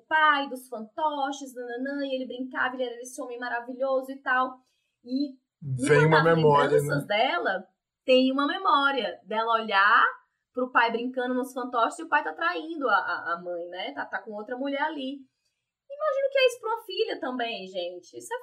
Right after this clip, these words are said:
Speaker 1: foda, mas ela é como se escolhesse, né? "Não, esse aqui, esse defeito aqui, eu vou ignorar.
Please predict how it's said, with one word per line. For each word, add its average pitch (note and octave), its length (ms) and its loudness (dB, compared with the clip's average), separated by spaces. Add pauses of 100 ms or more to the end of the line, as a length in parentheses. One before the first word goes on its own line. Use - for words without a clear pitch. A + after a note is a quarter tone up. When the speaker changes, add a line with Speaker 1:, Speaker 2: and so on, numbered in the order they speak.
Speaker 1:
foda, G4+ 380 4
mas C4+ 180 2
ela D4+ 300 4
é - 80 0
como E4+ 200 -8
se F4 140 -6
escolhesse, D#4 920 4
né? C4+ 200 2
"Não, B3+ 180 2
esse - 220 2
aqui, D4 460 -4 (180)
esse - 240 -4
defeito A3+ 560 -2
aqui, C#4 400 -2
eu A3 140 2
vou A#3+ 160 2
ignorar. B3+ 720 2